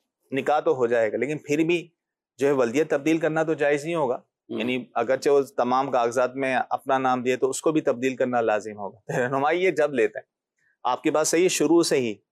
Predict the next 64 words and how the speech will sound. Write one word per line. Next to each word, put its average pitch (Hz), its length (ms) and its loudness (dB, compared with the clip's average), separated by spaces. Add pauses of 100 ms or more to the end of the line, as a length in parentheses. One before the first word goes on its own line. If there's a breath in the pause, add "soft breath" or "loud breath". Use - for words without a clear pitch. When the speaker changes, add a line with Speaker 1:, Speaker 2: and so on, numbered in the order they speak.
(360)
Speaker 1:
اور 156 140 2 (560)
عمومی 160 320 2
طور 180 140 2
پر 180 100 2
جو 175 100 4
شروع 160 300 2
سے 175 140 2
رہنمائی 156 340 0
لیتے 151 260 2
ہیں، 123 140 -2 (460)
جب 143 180 -2
ان 147 100 0
کو 165 80 2
پوری 156 260 2
وضاحت 127 500 2
کی 170 140 2
جاتی 143 240 2
ہے 190 60 2
نا، 185 60 0
یہ 147 260 4
شرائط 123 440 0
ہیں، 120 100 -8 (680)
تو 135 100 0
اکثر 131 300 -2
پھر 165 180 0
پیچھے 120 280 -2
ہٹ 101 80 -2
جاتے 92 260 -2
ہیں، - 80 -20 (200)
کہہ 123 80 0
رہے 135 120 0
ہیں 123 80 2
یہ 123 100 2
تو 135 80 -2
مشکل 123 400 -2
ہے، 120 120 2 (480)
کیونکہ 123 180 -2
ولدیت 117 460 2
میں 143 140 -2
ہم 135 120 0
اپنا 131 260 -2
نام 131 260 0
نہیں 127 140 -4
دیں، 123 200 -2 (140)
یا 131 180 0 (280)
اس - 180 -4
کا 160 100 0
تو 165 140 2
ذہن 165 240 0
بن 165 180 -2
جاتا 160 280 0
ہے 113 40 -16 (1000)
کہ 135 140 2
ٹھیک 147 240 0
ہے 151 60 2
میں 139 140 0
نہیں 147 120 0
دوں، 131 160 0
لیکن 135 320 0
گھر 135 140 0
والوں 147 280 2
کا 151 100 2
نہیں 151 140 0
بنتا 131 280 -2